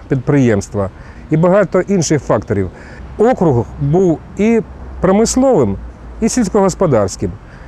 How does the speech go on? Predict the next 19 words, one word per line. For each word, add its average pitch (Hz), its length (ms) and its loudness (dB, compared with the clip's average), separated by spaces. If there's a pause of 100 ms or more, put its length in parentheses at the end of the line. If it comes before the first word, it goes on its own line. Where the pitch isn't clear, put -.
(160)
Територія 170 760 2
його 139 360 2
охоплювала 190 580 2
майже 180 340 2
всю 196 340 -2 (120)
Чернігівщину. 139 720 0
Чому? 180 340 2 (260)
Тому 156 160 2
що, 151 240 0 (300)
е, 120 560 2
уже 147 280 4
губернії 170 460 2
Чернігівської 120 540 0
не 170 120 2
існувало 170 460 2
на 110 100 0
той 113 160 -2
час. 101 260 -4 (720)
Бахмач, 139 760 2